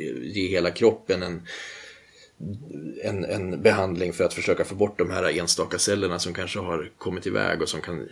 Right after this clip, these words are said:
ge då, eh, återkomst av cancern på andra lokaler.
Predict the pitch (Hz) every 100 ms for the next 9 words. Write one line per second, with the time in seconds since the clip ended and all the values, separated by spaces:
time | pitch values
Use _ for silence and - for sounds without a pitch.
0 | - 107 92 87 85 78 76 - - -
1 | 107 92 76 67 - - 98 90 90 165
2 | 147 92 85 82 82 87 87 85 87 90
3 | 95 131 - -